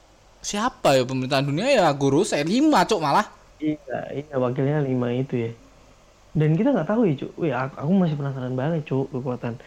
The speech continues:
Speaker 2: epicnya Gurus itu kayak gimana.
Speaker 1: Oh, iya,
Speaker 2: Terus,
Speaker 1: Cuk.
Speaker 2: terus pertempuran mereka tuh kayak gimana.
Speaker 1: Eh, sa-,
Speaker 2: Nanti
Speaker 1: dan,
Speaker 2: tuh itu ba-, bakal panjang,
Speaker 1: dan
Speaker 2: Cuk.
Speaker 1: Gurus itu,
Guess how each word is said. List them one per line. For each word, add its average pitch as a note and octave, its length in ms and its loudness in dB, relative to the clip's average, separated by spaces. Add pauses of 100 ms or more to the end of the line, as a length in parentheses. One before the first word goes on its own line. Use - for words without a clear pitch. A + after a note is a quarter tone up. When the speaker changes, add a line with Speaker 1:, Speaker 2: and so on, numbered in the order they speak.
(460)
Speaker 2:
epicnya C3+ 800 -4
Gurus C3+ 420 0
itu C#3+ 220 -2
kayak C#3 180 -4
gimana. A#2 540 -6 (160)
Speaker 1:
Oh, F3 80 -2
iya, E3+ 160 2
Speaker 2:
Terus, A#2+ 240 -2
Speaker 1:
Cuk. B2+ 100 -10 (640)
Speaker 2:
terus - 140 -4 (100)
pertempuran D3+ 680 -2
mereka C#3 380 0
tuh D3 160 -6
kayak C3 160 -2
gimana. A2+ 400 -6
Speaker 1:
Eh, C3+ 200 -2
sa-, - 220 -8
Speaker 2:
Nanti D3 380 0
Speaker 1:
dan, - 20 -6
Speaker 2:
tuh E3+ 140 -2
itu E3 180 0
ba-, D3 220 -2
bakal C#3 400 -2
panjang, C3 300 -2
Speaker 1:
dan E3 140 4
Speaker 2:
Cuk. C3+ 80 2
Speaker 1:
Gurus D#3+ 360 4
itu, C#4+ 240 0